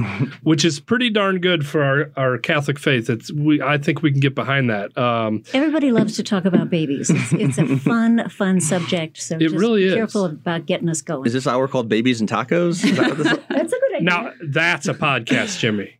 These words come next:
Speaker 2: That's a podcast. Kyle, if you're listening in, Babies and Tacos, Tacos and Babies.
Speaker 1: <laughs> I'm a little intimidated. We have these very bright medical professionals here, Mike, and
Speaker 2: Yeah.
Speaker 1: I'm just a humble taco salesman. It's just, it's
Speaker 2: You know what?
Speaker 1: intimidating hour
Speaker 2: It
Speaker 1: for
Speaker 2: makes
Speaker 1: me.
Speaker 2: perfect sense. How about walking tacos and babies, and then you can work in your
Speaker 1: <laughs>
Speaker 2: traveling?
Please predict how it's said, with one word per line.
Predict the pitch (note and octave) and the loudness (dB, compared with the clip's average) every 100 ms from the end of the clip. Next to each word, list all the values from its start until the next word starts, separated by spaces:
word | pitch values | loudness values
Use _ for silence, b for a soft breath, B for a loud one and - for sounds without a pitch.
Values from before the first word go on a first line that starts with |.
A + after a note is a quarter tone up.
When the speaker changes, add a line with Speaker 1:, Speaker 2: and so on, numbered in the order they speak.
| - | -2
Speaker 2:
That's | D#3+ - - C4 - A#3 F3+ F#3 A3 | -2 0 0 -2 0 0 2 2 0
a | F#3 | -2
podcast. | - G#3 D#3 D3 - F3 F3+ | -2 -2 0 -2 -2 -2 0
Kyle, | F#3+ G3 G3 | 0 0 0
if | D#3 | 0
you're | G#3 G3+ | 2 2
listening | G3+ - F3 E3+ | 0 0 0 2
in, | D3+ A#2+ | 2 0
Babies | A#2 E3 F#3 F#3+ | 0 2 2 2
and | G#3 | 2
Tacos, | G3+ E3+ D3+ D3 B2+ - | 2 0 0 0 2 0
Tacos | D#3+ F3+ E3+ F3+ | 0 0 0 2
and | |
Babies. | G3+ C#3 A#2+ A#3 - | 2 2 2 0 -2
Speaker 1:
<laughs> | G#3+ G3+ | -12 -4
I'm | D3 | 0
a | |
little | G3 | 2
intimidated. | D#3+ G3 A#3 D3+ A#2 | 2 2 2 2 2
We | B2 | 2
have | B2+ | 2
these | A#2+ A2+ | 0 0
very | C3 C#3+ | 0 0
bright | A#2+ C3+ C3+ | 0 0 2
medical | B2 C3+ C3 | 0 0 -4
professionals | G#2 - B2+ D3 D#3 | -4 -2 0 0 0
here, | G#3 D#3 | 2 2
Mike, | D3+ D#3 E3 | 0 -2 -2
and | D#3+ | 0
Speaker 2:
Yeah. | F#3 | 2
Speaker 1:
I'm | |
just | D#3 C3+ | 0 0
a | |
humble | B2 A#2+ | 0 0
taco | A2+ B2 - - | 0 -2 -2 -2
salesman. | D#3 D3 D3 D3+ | 0 0 0 0
It's | C3+ | 0
just, | C#3+ C#3 - | -2 -2 -2
it's | B2+ A#2+ D#3 | -2 -2 -2
Speaker 2:
You | F3 | 2
know | |
what? | E3 | 2
Speaker 1:
intimidating | F3+ C#3+ B2 | 2 2 2
hour | A#2 D#3+ | 0 0
Speaker 2:
It | |
Speaker 1:
for | C#3+ | 0
Speaker 2:
makes | E3+ F#3 F#3+ | 0 0 0
Speaker 1:
me. | |
Speaker 2:
perfect | F#3 F3 C#3 | 0 0 -2
sense. | E3 D#3+ C#3+ - | 0 0 -2 -4
How | G#3 | -2
about | B3 D3 | -2 0
walking | D#3+ F3+ C#3+ A2+ | 0 0 -2 0
tacos | B2 G#2+ A#2+ A2+ | -2 0 -2 0
and | A#2 | 2
babies, | A#2 B2 C3 | 2 2 0
and | B2+ | 0
then | C#3+ | 2
you | C3 | 2
can | D3+ D3+ | 2 2
work | - - | 2 2
in | D#3+ | 0
your | C3 A2+ | 0 0
Speaker 1:
<laughs> | |
Speaker 2:
traveling? | F#3 E3 A2+ G2 G#2 | 0 0 -2 -2 -4